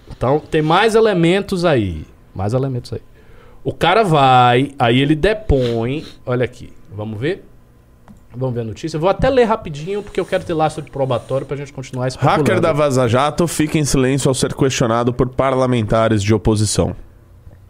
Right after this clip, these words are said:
Speaker 1: Pode ir.
Speaker 2: O hacker Walter Delgatti Neto mudou de estratégia na segunda etapa do depoimento prestado à Comissão Parlamentar de Inquérito do oito de janeiro.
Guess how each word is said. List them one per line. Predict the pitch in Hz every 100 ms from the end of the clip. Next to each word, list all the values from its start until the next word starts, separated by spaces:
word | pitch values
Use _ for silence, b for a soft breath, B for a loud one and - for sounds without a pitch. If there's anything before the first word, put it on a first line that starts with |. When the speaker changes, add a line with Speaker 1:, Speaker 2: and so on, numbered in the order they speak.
| - - - - - - -
Speaker 1:
Pode | 101 107
ir. | - - - B B B B B B B B
Speaker 2:
O |
hacker | 160 156 156 131
Walter | 131 131
Delgatti | 120 117 117 -
Neto | 160 165 160 180
mudou | 175 165 135 131
de |
estratégia | - 147 135 131 131
na | 123
segunda | 131 127 135
etapa | 123 123
do | 127
depoimento | 127 123 139 117 127 127
prestado | 135 - 123 127
à | 131
Comissão | 131 120 127
Parlamentar | 127 120 120 123
de | 120
Inquérito | 143 165 185 156
do | 123 117
oito | 113
de | -
janeiro. | 156 175 185 175